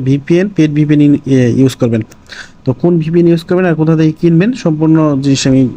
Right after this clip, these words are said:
এ, গ্রুপে জানাই দিব, ঠিক আছে? এটা আপনারা এক সপ্তাহের জন্য তিরিশ টাকা দিয়ে নিতে পারবেন। কার, কার কাছ থেকে নেবেন ওইটার নাম্বার আমি দিয়ে দিব, আর কাছ থেকে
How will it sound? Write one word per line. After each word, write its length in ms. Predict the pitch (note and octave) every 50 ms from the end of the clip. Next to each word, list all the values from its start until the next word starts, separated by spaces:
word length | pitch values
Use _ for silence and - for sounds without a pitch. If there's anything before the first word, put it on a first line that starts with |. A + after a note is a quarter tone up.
| - - - A#2
এ, 40 | A#2 A2 G#2+ G#2 G#2+ A2
গ্রুপে 260 | C3 C3+ C#3+ C#3+ E3 D#3 C#3
জানাই 200 | C#3 C#3 D3+ D3+ D3
দিব, 100 | C#3 A#2+ G#2 G#2 -
ঠিক 120 | C#3 E3 G3
আছে? 140 | - - C3 A2+ - - - - - - - - - _ - B2+
এটা 100 | A#2+ C3+ C3+
আপনারা 220 | C3+ C#3+ C#3+ C#3+ C#3 D3
এক 60 | D3 -
সপ্তাহের 220 | - D3 D#3 D#3 E3
জন্য 120 | G3 F#3+ F3 F3
তিরিশ 160 | E3 D3+ D3+ - -
টাকা 120 | D#3 D3+ D3
দিয়ে 100 | D3 C#3+ D3
নিতে 160 | D#3 D#3+ E3+ D#3+
পারবেন। 200 | D3 C3+ D3+ G3+ A#3 - -
কার, 180 | C3+ A#2 A#2 A2+
কার 120 | - C#3 C#3 C#3
কাছ 80 | C3+ -
থেকে 120 | D3 D3 D3+ D#3+
নেবেন 200 | E3 G3 C4 B3+ - D3
ওইটার 200 | C3+ C3 C#3 C3+ C3 C3 C3
নাম্বার 200 | C3 C3 A#2+ B2+ C3
আমি 80 | B2+ B2 A#2+
দিয়ে 120 | C#3 D3 D3+
দিব, 100 | D#3 F3 F3+ D3
আর 60 | B2+ B2+
কাছ 100 | B2+ -
থেকে 180 | - B2+ A#2+ A#2